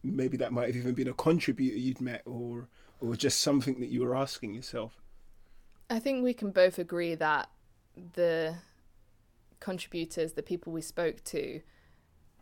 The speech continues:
Speaker 2: really just gave us so much. Like,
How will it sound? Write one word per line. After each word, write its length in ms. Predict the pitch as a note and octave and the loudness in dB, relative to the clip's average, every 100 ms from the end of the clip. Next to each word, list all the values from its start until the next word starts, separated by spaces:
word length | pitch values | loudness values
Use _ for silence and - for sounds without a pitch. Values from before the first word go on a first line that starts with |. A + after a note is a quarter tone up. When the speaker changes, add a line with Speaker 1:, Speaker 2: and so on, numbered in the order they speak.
| - | -14
Speaker 2:
really 460 | F#3 F#3 F#3+ F3 E3 | -4 4 6 6 2
just 360 | F3 E3+ - | -2 -2 0
gave 260 | F3+ E3+ E3+ | 4 4 4
us 140 | D#3 | 0
so 420 | - - F3 E3 D#3+ | -2 -6 -4 -4 -4
much. 600 | D#3 D3 - - - - | -4 -4 -6 -12 -12 -2
Like, 400 | E3+ E3 - - | 2 2 0 -8